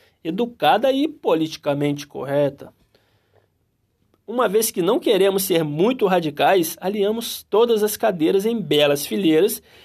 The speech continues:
e esperamos que os nossos cultos também se pareçam com fileiras i-, igualmente retas e a-, arregimentadas. Precisamos ficar tão desesperadamente famintos por Deus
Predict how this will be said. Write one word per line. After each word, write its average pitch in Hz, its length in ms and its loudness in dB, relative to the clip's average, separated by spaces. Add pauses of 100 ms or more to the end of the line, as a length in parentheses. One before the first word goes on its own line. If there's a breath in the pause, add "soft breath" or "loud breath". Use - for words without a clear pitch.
(180 soft breath)
e 339 60 2
esperamos 247 640 2
que 240 80 -4
os 220 80 0
nossos 226 400 -2
cultos 208 480 -4
também 165 300 -2
se 214 120 -6
pareçam 196 540 0
com 185 160 -2
fileiras 185 540 0
i-, 214 240 -8
igualmente 240 640 0
retas 220 600 -6
e 247 300 -6
a-, - 180 -2 (760 loud breath)
arregimentadas. 185 1160 -2 (880 soft breath)
Precisamos 190 580 -2
ficar - 400 -6
tão 247 260 0
desesperadamente 190 960 0
famintos 165 640 -2
por 202 240 -2
Deus 139 480 -2